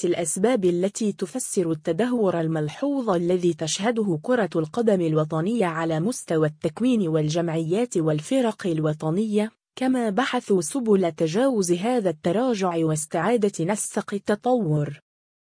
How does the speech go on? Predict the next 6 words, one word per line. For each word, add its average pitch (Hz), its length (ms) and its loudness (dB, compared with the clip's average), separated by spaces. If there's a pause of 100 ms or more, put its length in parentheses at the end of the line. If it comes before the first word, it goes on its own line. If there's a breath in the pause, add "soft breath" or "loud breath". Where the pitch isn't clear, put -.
(180)
وركز 208 640 2
النقاش 165 600 0
على 175 280 2
أهمية 170 840 -2
الملاعب 170 680 0
البلدية 165 680 2